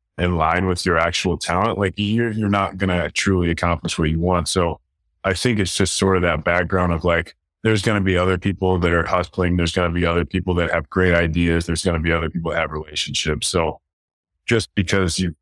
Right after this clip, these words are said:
gotten one thing done or two things done, just because you had one good game, no one's gonna just automatically hand you something. And I think that's kinda how we feel about the company. It's like, sure, you can have a win here, but that doesn't guarantee you anything,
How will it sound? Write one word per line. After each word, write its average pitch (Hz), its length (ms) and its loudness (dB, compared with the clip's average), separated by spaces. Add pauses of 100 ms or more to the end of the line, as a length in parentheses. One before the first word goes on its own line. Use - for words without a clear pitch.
(160)
gotten 85 360 0
one 98 220 2
thing 90 240 0
done 82 220 0
or 82 80 0
two 104 240 0
things 90 300 0
done, 87 200 0
just 95 160 -6
because 95 240 0
you 90 100 0
had 87 140 0
one 87 240 0
good 87 180 0
game, 85 340 0
no 85 120 0
one's 82 260 -2
gonna 76 400 -2 (440)
just 92 160 -2
automatically 80 580 0
hand 82 260 -6
you 80 80 -4
something. 78 460 -4
And 78 80 2
I 78 60 0
think 85 180 -2
that's 80 200 -2
kinda 82 220 -2
how 76 100 -2
we 80 120 0
feel 80 300 -2
about 78 320 -2
the 76 120 -10 (260)
company. 82 340 -4
It's 76 200 -6
like, 76 240 -2 (540)
sure, 85 340 0
you 85 160 0
can 92 140 0
have 95 280 0
a 87 100 0
win 90 240 0
here, 90 340 2
but 80 220 -4
that 85 160 0
doesn't 85 320 -2
guarantee 85 460 0
you 80 140 -2
anything, 78 480 -4